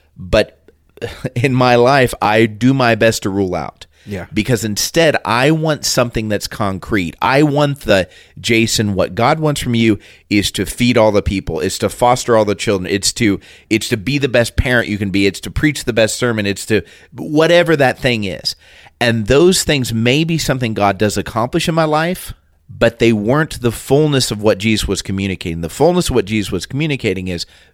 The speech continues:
Speaker 1: "Be dependent on God like I'm dependent on God." Every good thing we see in Jesus is a result of him being dependent on God.
Speaker 2: And
Speaker 1: And, and that's the dynamic that,
Speaker 2: Yeah.
Speaker 1: that's unsettling because that's nebulous.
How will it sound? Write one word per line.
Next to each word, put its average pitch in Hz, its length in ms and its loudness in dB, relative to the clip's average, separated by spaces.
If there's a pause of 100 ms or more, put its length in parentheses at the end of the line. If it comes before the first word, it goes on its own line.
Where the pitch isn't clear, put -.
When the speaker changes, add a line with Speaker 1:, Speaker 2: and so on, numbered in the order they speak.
(220)
Speaker 1:
"Be 123 320 4
dependent 117 440 0
on 98 180 -2
God 90 400 -2 (260)
like 95 340 -2
I'm 110 220 0
dependent 90 420 -4
on 73 120 -10
God." 52 260 -12 (340)
Every 127 320 2
good 147 300 0
thing 135 200 0
we 123 120 0
see 120 240 0
in 107 80 -2
Jesus 110 460 -2
is 101 160 -2
a 95 60 -6
result 117 440 2
of 127 100 -8
him 107 160 -2
being 95 240 0
dependent 95 420 0
on 80 140 -6
God. 58 400 -12 (960)
Speaker 2:
And 127 140 -4
Speaker 1:
And, 107 140 0
and 113 220 0
that's 131 220 -2
the 127 140 0
dynamic 120 560 2
that, 113 100 0
Speaker 2:
Yeah. 110 60 -2
Speaker 1:
that's 104 200 0
unsettling 135 680 0
because 107 460 0
that's 110 380 -2
nebulous. 87 680 -6